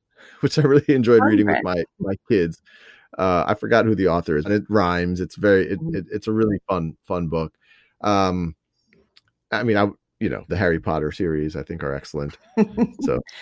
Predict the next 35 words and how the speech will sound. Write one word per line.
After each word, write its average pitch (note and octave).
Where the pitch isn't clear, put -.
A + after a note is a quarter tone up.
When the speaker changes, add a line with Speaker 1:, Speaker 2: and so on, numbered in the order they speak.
Speaker 2:
Well, A#3
you C4
Speaker 1:
those D#3
are E3
my D#4+
Speaker 2:
said A3
that G3+
Speaker 1:
favorite. -
Speaker 2:
your F#3
college B3+
experience D#3+
was D3+
sort E3+
of A#2+
close G#3+
to F3+
Hogwarts. D#3
So D#3+
clearly G3+
that, E3
that F#3
<laughs> G#3+
it G#3+
made G3+
a E3+
big G3
impression F#3
on C#3+
you, D3
<laughs> A#3
that F3
Harry F3
Potter -
Speaker 1:
Well, G#3
Speaker 2:
series. F3+